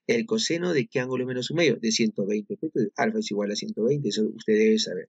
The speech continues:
¿ya? Jóvenes, ahí lo tenemos, ciento veinte, ¿no? Correcto, correcto, correcto, correcto, correcto, ¿ya? Eh, vamos a ver acá, mira, dice, este,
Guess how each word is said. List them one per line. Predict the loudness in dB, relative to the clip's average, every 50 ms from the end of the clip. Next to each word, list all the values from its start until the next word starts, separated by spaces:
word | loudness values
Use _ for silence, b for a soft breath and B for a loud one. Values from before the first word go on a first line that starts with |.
| -4 -2
¿ya? | -2 -2 -2 B B B B B B B B B 0
Jóvenes, | 2 4 4 4 2 0 -2 -2
ahí | -2 -2 -2 -2 -4
lo | -4 -6
tenemos, | -6 -12 -12 -12 -14 -16 _
ciento | -14 -10 -8 -8 -8 -8 -10
veinte, | -14 -14 -16 _ -20 -20
¿no? | -20 -20 _ _
Correcto, | -4 0 2 2 2 2 0 -2 -4 -6 -8 -8 -8 _ _ _ _ _
correcto, | -2 0 0 2 0 -2 -2 -4 -8
correcto, | -6 -4 -4 -4 -6 -8 -10 -8 -6
correcto, | -6 -6 -6 -12 _ _ -10
correcto, | -8 -8 -8 -10 _ -8
¿ya? | -6 -4 -4 -4 -8 _ _ _ _ B B B B B B _ -2
Eh, | 0 2 4 4
vamos | 4 2 2 0 0 -2
a |
ver | -2 -2
acá, | -2 -2 -4 -4
mira, | -2 0 2 2
dice, | 2 2 2 2 2 0 0 -4 -8
este, | -10 -8 -8 -8 -10 -10 _ -6 -4 -4 -2 -2 -2 0 0 0 0 2 0 0 -2 -4 -6